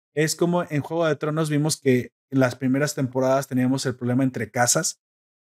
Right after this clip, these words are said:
a-, al, al más puro estilo militar o, o drama militar,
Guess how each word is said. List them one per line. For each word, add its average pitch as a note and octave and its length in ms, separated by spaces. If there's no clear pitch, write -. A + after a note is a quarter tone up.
a-, B2 300
al, B2 320
al C3 160
más C3+ 200
puro D3 160
estilo C#3+ 300
militar B2+ 580
o, B2 180
o B2+ 120
drama C3 240
militar, C3 540